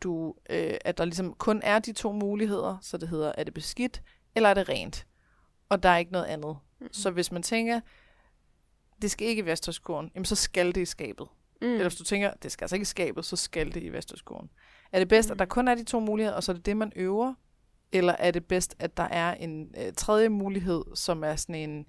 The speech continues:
Speaker 1: øh, her tager jeg også tøj fra, øh, øh, her putter jeg tøj hen, når jeg ikke lige kan overskue det, øh,
Speaker 2: Mm.
Speaker 1: et eller andet i den dur,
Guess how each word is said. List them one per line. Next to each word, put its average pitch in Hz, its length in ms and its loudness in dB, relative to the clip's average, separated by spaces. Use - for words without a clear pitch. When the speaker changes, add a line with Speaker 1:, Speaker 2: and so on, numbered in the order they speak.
Speaker 1:
øh, 156 160 4
her 170 220 4
tager 165 260 2
jeg 139 100 2
også 185 280 4
tøj 196 240 4
fra, 185 440 0
øh, 160 480 0
øh, 160 260 0
her 190 200 2
putter 170 280 -2
jeg 147 80 -2
tøj 165 160 -2
hen, 170 180 -4
når 156 160 -6
jeg 147 140 -4
ikke 190 180 -6
lige 208 120 -6
kan 185 140 -4
overskue 175 680 -4
det, 175 280 -6
øh, 156 400 -4
Speaker 2:
Mm. 226 180 -4
Speaker 1:
et 185 100 -12
eller 160 240 -4
andet 156 200 -8
i 156 60 -10
den 160 200 -6
dur, 226 320 2